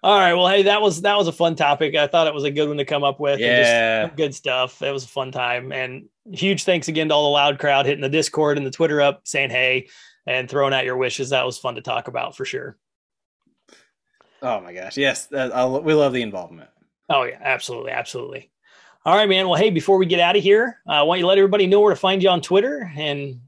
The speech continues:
Speaker 1: we'll get out of here and do some stuff.
Speaker 2: Yeah, I'm at, uh, Hero the Husky. That's Hero underscore the underscore Husky.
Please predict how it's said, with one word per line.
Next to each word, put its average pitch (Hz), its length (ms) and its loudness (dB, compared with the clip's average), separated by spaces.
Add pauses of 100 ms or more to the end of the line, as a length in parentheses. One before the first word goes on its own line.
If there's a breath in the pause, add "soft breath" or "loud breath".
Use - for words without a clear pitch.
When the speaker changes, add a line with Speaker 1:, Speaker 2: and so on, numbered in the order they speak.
(140)
Speaker 1:
we'll 180 140 -6
get 175 140 -2
out 185 120 -2
of - 20 -6
here 170 80 -4
and 175 100 -2
do 185 80 -2
some 202 200 -8
stuff. - 460 -12 (920)
Speaker 2:
Yeah, 156 400 2
I'm 170 160 -2
at, 175 220 2
uh, 151 320 4
Hero 185 440 0
the 165 160 2
Husky. 175 380 -2
That's 120 220 -6
Hero 175 340 -2
underscore 151 840 -4
the 131 380 0
underscore 123 720 -6
Husky. 143 540 -4